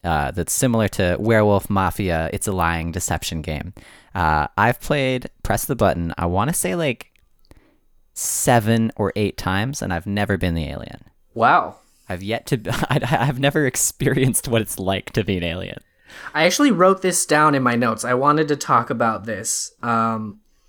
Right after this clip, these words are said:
Speaker 2: lying games, such as One Night Werewolf.
Speaker 1: Uh-huh.
Speaker 2: Because you love them.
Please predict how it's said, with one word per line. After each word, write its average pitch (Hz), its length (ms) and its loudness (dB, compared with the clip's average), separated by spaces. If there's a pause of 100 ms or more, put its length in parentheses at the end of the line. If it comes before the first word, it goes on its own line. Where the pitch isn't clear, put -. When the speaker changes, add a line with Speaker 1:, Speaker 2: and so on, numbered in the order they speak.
(320)
Speaker 2:
lying 143 640 4
games, 98 440 -6
such 143 240 0
as 135 160 4
One 135 220 2
Night 123 200 -2
Werewolf. 107 440 -4
Speaker 1:
Uh-huh. 107 400 2 (1000)
Speaker 2:
Because 147 400 -4
you 190 140 -4
love 127 380 0
them. - 180 -16